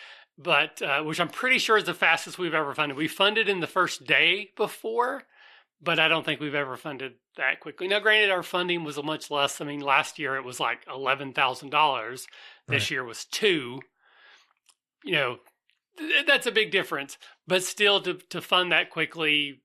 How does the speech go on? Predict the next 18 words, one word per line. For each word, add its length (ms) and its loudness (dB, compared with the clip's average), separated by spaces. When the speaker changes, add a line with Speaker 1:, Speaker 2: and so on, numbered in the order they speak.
Speaker 1:
makes 300 -6
me 100 -10
feel 220 -6
good. 300 -2
And 120 -8
then 80 -8
we 120 -4
hit 220 -2
both 200 0
of 120 -4
our 140 0
quote-unquote 480 -6
stretch 300 -2
goals 380 0
within 260 -6
the 80 -10
first 380 -10
day. 520 2